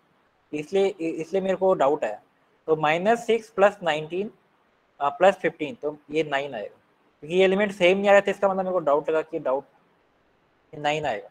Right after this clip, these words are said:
ठीक है, तो करेक्शन कर लेना है, ठीक है, माइनस सिक्स है यहाँ पे। अब देखो, अब ये element zero बनाने हैं,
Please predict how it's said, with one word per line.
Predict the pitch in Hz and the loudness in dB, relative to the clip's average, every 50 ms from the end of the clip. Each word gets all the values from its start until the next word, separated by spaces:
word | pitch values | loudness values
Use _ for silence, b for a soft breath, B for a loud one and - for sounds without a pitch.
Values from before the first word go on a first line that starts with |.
| _ _ | _ _
ठीक | - - - | -4 -2 -2
है, | 247 | -2
तो | 240 - _ _ _ _ _ - 170 | -2 -4 _ _ _ _ _ -6 0
करेक्शन | 156 - 170 185 185 - 214 202 | 4 6 6 6 6 4 -2 0
कर | 190 170 156 | 2 2 2
लेना | 151 147 135 113 | 2 2 -2 -6
है, | 101 101 | -10 -14
ठीक | - _ _ _ - | -18 _ _ _ -12
है, | 196 | -8
माइनस | 185 160 151 156 170 165 | -6 -4 -4 -2 -4 -6
सिक्स | - 151 - - - | -6 -10 -12 -12 -12
है | 117 | -14
यहाँ | 107 104 - _ | -14 -14 -18 _
पे। | - - _ _ _ _ _ _ _ _ _ _ _ _ _ _ _ _ _ _ _ - | -20 -20 _ _ _ _ _ _ _ _ _ _ _ _ _ _ _ _ _ _ _ 6
अब | 208 220 220 | 6 6 8
देखो, | 208 190 - - 123 107 - _ _ _ _ _ _ _ _ | 6 4 4 2 -4 -10 -10 _ _ _ _ _ _ _ _
अब | - 170 | -4 -2
ये | 170 175 196 | 2 2 4
element | 214 226 226 226 220 196 | 4 4 2 2 0 0
zero | 196 214 226 | 2 4 4
बनाने | 220 226 220 220 214 214 | 4 4 2 0 0 -2
हैं, | 214 208 196 190 | -4 -6 -8 -12